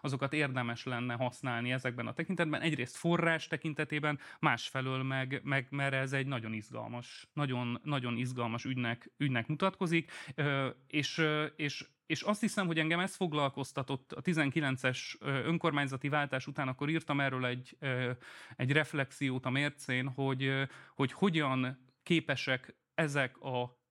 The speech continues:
győzelmek párhuzamos poliszokat teremteni, akként párhuzamos poliszokat, hogy ezeken az apró példákon, kerületek példáján, a főváros példáján,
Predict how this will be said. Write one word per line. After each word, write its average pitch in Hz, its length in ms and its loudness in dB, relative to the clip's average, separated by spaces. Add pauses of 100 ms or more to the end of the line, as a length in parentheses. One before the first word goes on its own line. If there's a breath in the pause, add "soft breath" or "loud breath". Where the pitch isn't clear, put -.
(120)
győzelmek 165 720 2
párhuzamos 139 680 0
poliszokat 127 720 -4
teremteni, 170 520 0
akként 135 360 -2
párhuzamos 143 480 -2
poliszokat, 156 540 -2 (220 loud breath)
hogy 139 160 2
ezeken 160 360 2
az 131 100 2
apró 156 320 2
példákon, 120 560 0
kerületek 156 540 0
példáján, 127 520 0
a 120 60 -10
főváros 147 560 0
példáján, 123 680 -2